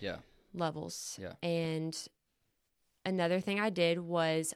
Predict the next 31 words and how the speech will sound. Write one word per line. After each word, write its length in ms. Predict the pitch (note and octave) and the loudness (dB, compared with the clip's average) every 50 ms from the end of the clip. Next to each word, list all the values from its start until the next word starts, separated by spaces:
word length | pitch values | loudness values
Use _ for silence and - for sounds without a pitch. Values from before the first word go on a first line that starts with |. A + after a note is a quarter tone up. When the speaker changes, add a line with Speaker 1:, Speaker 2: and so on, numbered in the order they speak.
| - _ | -6 _
Speaker 2:
I 160 | E3 D#3+ E3 | -4 -2 -2
went 200 | D#3+ E3 D#3+ - | -2 -4 -6 -6
through 120 | - F3 F3 | -6 -6 -6
a 40 | E3+ | -6
period 280 | - E3+ E3 E3 E3 | -6 -4 -4 -2 -4
of 120 | F#3 F#3 - | -4 -6 -6
time 380 | - E3 D#3 D#3 D#3 D#3+ D#3+ - | -8 -8 -6 -6 -6 -6 -8 -8
of 140 | F3 D#3 - | -10 -10 -10
tracking 400 | - - D#3+ D3 D3+ - E3 E3 | -8 -6 -6 -6 -6 -6 -6 -6
my 120 | E3 E3+ D#3+ | -4 -6 -6
food. 400 | - F3+ F#3+ F#3 D3+ - - - _ - | -6 -4 -4 -4 -4 -6 -8 -14 _ -12
Speaker 1:
Mm-hmm. 260 | G2+ G2 G2 G#2 F#2+ F#2 - _ _ _ _ | -10 -10 -8 -8 -10 -10 -12 _ _ _ _
Speaker 2:
I 40 | F3+ | -2
had 100 | F#3+ G3 | 0 0
to 80 | F#3 F3+ | 0 -2
figure 280 | F3+ G#3 G3 F3 G3 G3 | -4 -4 -4 0 0 0
out 120 | F#3+ - - | 0 0 -4
what 500 | F3+ E3 D#3+ E3 E3+ F3+ G3 G#3+ - - - | -8 -8 -4 -2 2 2 2 2 0 -2 -6
am 160 | F#3+ F#3+ F#3 | -6 -4 -4
I 120 | F3 - - | -6 -6 -4
eating? 480 | F#3 G3 G#3+ G3 - - E3+ E3 E3+ - - _ _ _ _ _ | -4 -2 -2 -2 -4 -6 -8 -12 -14 -16 -20 _ _ _ _ _
Speaker 1:
Yeah. 180 | - E2+ - - - _ _ _ _ _ _ _ _ _ | -10 -10 -10 -10 -14 _ _ _ _ _ _ _ _ _
Speaker 2:
Because 640 | - G3 F#3+ F#3+ F#3+ F3+ F3+ F3 F3 F3 E3+ - - - _ _ _ _ _ _ _ - | -4 -2 0 2 2 4 4 4 4 2 0 -2 -8 -12 _ _ _ _ _ _ _ 0
a 60 | F#3 | 2
lot 220 | F3+ F3 F3 F#3+ | 4 4 4 4
of 100 | G#3+ F#3+ | 4 2
us, 260 | F#3+ F#3 F3+ - - | 2 0 0 -2 -4
quote 240 | - - - F3 E3+ | -4 -2 -2 0 0
unquote, 320 | E3+ E3 - F#3 E3 D3+ - | 0 -2 -2 -2 -2 -2 -4
eat 160 | - - - - | -6 -8 -10 -12
healthy. 800 | - - - B3+ D4 D#4 - - - - D#3+ D3+ D3+ D#3 E3 | -14 -4 0 2 2 2 0 -4 -4 -4 -2 -2 -2 -4 -8